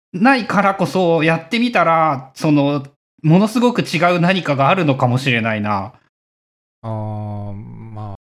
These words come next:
Speaker 2: あ、ね、やってみるのもいいかもしれない。
Speaker 1: これ、極論ですけど、自分がそのトピックノートと名付けているものをキャンバスに並べればいいっていうのは、なんかこの、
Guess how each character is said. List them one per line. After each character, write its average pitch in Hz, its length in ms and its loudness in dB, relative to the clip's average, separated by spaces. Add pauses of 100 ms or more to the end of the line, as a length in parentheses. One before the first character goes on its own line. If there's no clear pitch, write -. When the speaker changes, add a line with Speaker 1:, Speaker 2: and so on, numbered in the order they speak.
Speaker 2:
あ、 110 40 -16
ね、 123 300 -12
や 120 100 -12
っ - 20 -14 (480)
て 123 80 -6
み 127 140 -4
る 135 140 -2
の 175 100 0
も 160 160 0
い 104 80 -6
い 98 40 -8
か 98 120 -12
も 90 100 -12
し 92 100 -16
れ 90 120 -16
な 87 60 -18
い。 - 20 -20 (880)
Speaker 1:
こ 277 100 2
れ、 - 240 -2 (240)
極 214 300 -4
論 233 180 -2
で 139 100 -2
す - 80 -8
け 123 120 -4
ど、 113 100 -2
自 123 160 -4
分 175 240 -2
が 160 240 -2
そ 156 140 -4
の 139 120 0
ト 135 140 -6
ピ 180 140 -4
ッ - 120 -14
ク 196 140 -2
ノ 190 120 2
ー 131 40 0
ト 127 100 -8
と 110 120 -4
名 107 140 0
付 120 240 -4
け - 40 -10
て 107 80 -8
い 101 80 -4
る 98 80 -2
も 104 140 -2
の 107 260 0
を 117 80 -2
キ - 120 -8
ャ 240 100 4
ン 170 100 -2
バ 131 80 2
ス 127 140 -2
に 110 120 -2
並 147 300 2
べ 165 80 2
れ 165 100 2
ば 123 140 0
い 117 180 -4
い - 20 -
っ - 20 -18
て - 180 -14
い 117 140 -2
う 120 60 -2
の 113 100 -2
は、 120 160 -2
な 131 100 0
ん 127 60 -4
か - 60 -18
こ 123 120 -4
の、 120 140 -2